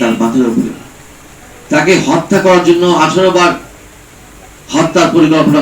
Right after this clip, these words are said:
করা হয়েছিল, কিন্তু আল্লাহ তাআলা ছায়া দিয়ে রেখেছেন বলেই এত অপশক্তিরা এত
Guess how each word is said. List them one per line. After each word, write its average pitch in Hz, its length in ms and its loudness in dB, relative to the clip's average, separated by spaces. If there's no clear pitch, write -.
করা 135 180 2
হয়েছিল, 127 300 2
কিন্তু 277 240 -6
আল্লাহ 156 220 -2
তাআলা 156 260 -4
ছায়া - 240 -2
দিয়ে 160 140 2
রেখেছেন 147 340 0
বলেই 151 200 2
এত - 80 -8
অপশক্তিরা 165 520 -2
এত - 80 -4